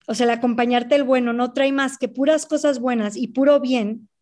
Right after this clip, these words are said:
y te das cuenta que no es el que trae el mal, o sea, que realmente lo exper-, lo experimentas y lo vives y le, y le pones nombre a todo eso, te da mucha libertad porque entiendes, o sea,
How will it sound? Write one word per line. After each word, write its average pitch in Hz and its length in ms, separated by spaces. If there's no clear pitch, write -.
y 233 120
te 240 120
das 240 180
cuenta 269 240
que 254 120
no 240 140
es 247 140
el 277 120
que 269 100
trae 247 280
el 254 80
mal, 226 320
o 214 40
sea, 233 200
que 240 100
realmente 254 580
lo 294 120
exper-, 240 480
lo 233 100
experimentas 226 680
y 262 60
lo 220 140
vives 220 400
y 214 40
le, 202 140
y 226 100
le 226 120
pones 240 360
nombre 247 400
a 220 100
todo 233 220
eso, 202 380
te 262 100
da 254 140
mucha 294 260
libertad 277 600
porque 226 220
entiendes, 233 600
o - 60
sea, 240 320